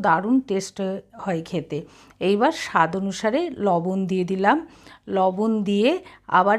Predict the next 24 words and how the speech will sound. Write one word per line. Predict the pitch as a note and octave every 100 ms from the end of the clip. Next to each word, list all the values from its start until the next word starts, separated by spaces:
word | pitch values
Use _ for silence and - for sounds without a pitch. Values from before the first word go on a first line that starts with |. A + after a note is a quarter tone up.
| A#3+
একটু | A#3+ A#3 G#3+
নেড়ে | G3+ G3+ C#4+ G3+
একটু | G3 G3+ E3+
ভাজা | E3+ F#3+ A3+
ভাজা | G#3 A3+ A3 G#3+
করব। | G3+ G3 C4 E4 - _ _ _ _
একটু | B3 B3+ - E4 D4
যখন | C#4+ C4+ B3+
ভাজা | F#3+ G3 G#3+
ভাজা | A#3 A#3 A3
হয়ে | G#3 G#3 G#3
যাবে | G3+ D#4 -
তখন | G3+ G3 A3 C4+ F4+ - - _ _ -
চিকেনের | A3 A3 G#3 G3+ G3
বড়াগুলো | G3 G3 G3+ G3+ G#3+ A#3 F4+ G4+ - _ _
ফ্রাই | - F#3+ F#3+
প্যানের | F#3+ F#3+ F#3+
ভেতর | F#3 G3+ E4+ F#4+
দিয়ে | G#3 G3 E3
দেবো। | D#3+ D3+ E3+ - _ -
নিয়ে | F#3+ G3 E3+ G3+
আস্তে | - - C4+ B3+ A3+
আস্তে | - - D#4+ G4+ - _ _ _ _ _ A3
ক্যাপসিকাম | G#3+ G#3+ - A#3 A#3+